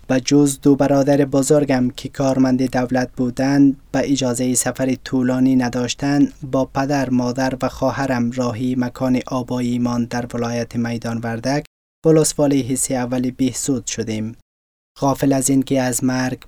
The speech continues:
به مرگ پناه می‌بریم. صبح جمعه بود که به ماما امین زنگ زدم. دایی ماشین مسافرکشی داشت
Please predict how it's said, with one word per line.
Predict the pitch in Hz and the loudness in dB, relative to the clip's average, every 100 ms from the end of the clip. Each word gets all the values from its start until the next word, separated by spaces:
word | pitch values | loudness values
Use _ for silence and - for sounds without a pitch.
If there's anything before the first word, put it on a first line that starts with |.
| - | -8
به | 135 | -2
مرگ | 127 135 127 120 - | 2 2 0 -6 -10
پناه | 117 110 104 | -6 -4 -6
می‌بریم. | 101 110 113 110 110 107 - _ _ _ _ _ _ _ | -6 -6 -6 -6 -6 -8 -12 _ _ _ _ _ _ _
صبح | - - 147 147 | -6 0 2 2
جمعه | 139 - 139 135 139 | -2 2 2 2 2
بود | 143 139 139 - 143 | 4 2 0 -8 -4
که | 139 | -2
به | 131 | 2
ماما | 131 131 131 131 | 2 4 2 0
امین | 131 139 135 127 | 0 0 2 2
زنگ | 120 123 120 | 0 -4 -2
زدم. | 117 113 117 113 113 - 127 127 | -2 -2 -4 -4 -8 -8 -6 0
دایی | 135 127 131 135 - | 2 4 4 2 0
ماشین | 139 131 127 135 131 | 0 0 0 0 2
مسافرکشی | 127 123 131 120 127 - 120 - | 2 0 -2 -2 -6 -4 -4 -2
داشت | 123 110 107 - | -2 -2 -4 -8